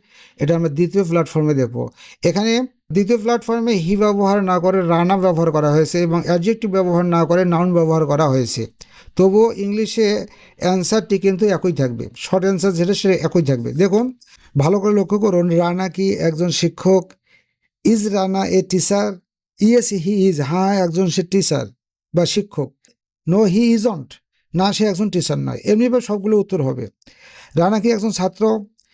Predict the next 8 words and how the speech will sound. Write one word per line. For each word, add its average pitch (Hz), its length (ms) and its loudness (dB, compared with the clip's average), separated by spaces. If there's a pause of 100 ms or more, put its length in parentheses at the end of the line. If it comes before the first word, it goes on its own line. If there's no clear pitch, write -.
(240)
is 214 260 2
রানা 208 320 -2
a 196 240 2
student? 233 460 -2 (580)
রানা 202 220 2
কি 226 120 0
একজন 208 220 -2
কৃষক? 220 500 -2